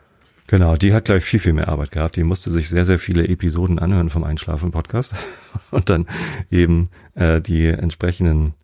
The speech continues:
Illustrationen dazu machen. Denn jede, jedes Bild, das sind immer so Doppelseiten, also man klappt das auf und sieht dann ein großes Wimmelbild mit ganz vielen Schafen drauf.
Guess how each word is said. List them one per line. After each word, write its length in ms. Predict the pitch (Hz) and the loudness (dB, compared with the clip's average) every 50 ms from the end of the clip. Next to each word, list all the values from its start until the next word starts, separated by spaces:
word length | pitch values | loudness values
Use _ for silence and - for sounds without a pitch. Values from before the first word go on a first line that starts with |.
| _ _ - | _ _ -2
Illustrationen 720 | 104 95 87 87 - - 87 82 - - 92 104 104 82 | 0 2 2 2 0 0 -2 -2 0 0 2 2 2 2
dazu 420 | 78 76 - - - 78 73 - - | 2 -2 -4 -6 -8 -6 -6 -6 -4
machen. 380 | 90 80 78 82 - 95 90 | -4 -4 -4 -2 -4 -4 0
Denn 400 | 85 87 85 95 104 107 110 - | 0 2 4 4 4 2 0 -2
jede, 480 | 92 92 87 85 95 101 113 110 - - _ _ _ - - - - - - - - | -4 -2 0 2 2 2 2 0 0 -4 _ _ _ -20 -20 -20 -20 -20 -20 -8 -4
jedes 240 | - 90 95 87 85 | 0 0 0 0 -2
Bild, 460 | - - - 82 95 123 139 - - | -2 0 2 4 4 2 2 -2 -6
das 80 | 98 85 | -8 -6
sind 120 | 85 - | -4 0
immer 140 | 90 90 90 | 2 2 2
so 100 | 80 85 | 2 0
Doppelseiten, 560 | - - 73 - 110 107 110 117 127 135 127 | -2 -2 -2 -2 -2 -2 0 -2 -2 -2 -2
also 140 | 98 87 80 | -4 -2 -2
man 100 | 78 76 | -4 -4
klappt 240 | - - 92 - - | -4 -6 -8 -8 -10
das 120 | 90 - | -10 -8
auf 300 | - - 107 147 156 - | -4 -2 -2 -2 -2 -2
und 100 | - 85 | -4 -4
sieht 140 | - 92 - | -4 -6 -8
dann 100 | 87 - | -6 -4
ein 180 | 87 90 95 95 | -2 -2 -2 -2
großes 480 | 90 92 92 92 98 - - 82 - - - - - _ _ _ _ _ _ - | -2 -4 -4 -6 -4 -6 -8 -10 -10 -14 -20 -20 -20 _ _ _ _ _ _ -16
Wimmelbild 920 | - 85 87 90 104 113 117 117 107 110 110 113 110 110 107 110 101 - | -8 -4 0 0 2 2 2 2 2 4 4 4 4 4 2 0 -4 -6
mit 140 | 92 85 - | -8 -6 -2
ganz 180 | 85 87 98 | -2 -2 -2
vielen 240 | - - 98 92 90 | -2 -2 -2 -2 -2
Schafen 400 | - - 92 90 98 - - 127 | -2 0 0 0 0 -2 -2 -2
drauf. 320 | 123 127 131 147 147 - | -2 0 -2 -2 -4 -6